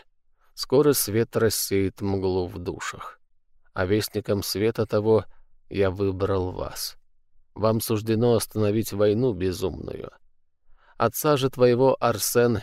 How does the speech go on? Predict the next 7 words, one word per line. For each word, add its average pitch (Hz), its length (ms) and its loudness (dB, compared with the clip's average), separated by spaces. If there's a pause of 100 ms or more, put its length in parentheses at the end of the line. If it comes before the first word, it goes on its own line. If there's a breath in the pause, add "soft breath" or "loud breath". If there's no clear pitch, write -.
я 101 240 0
простил, 110 720 -2 (560)
но 113 180 2
ждет 110 400 0
его 107 220 2
смерть 110 500 2
жестокая 104 960 2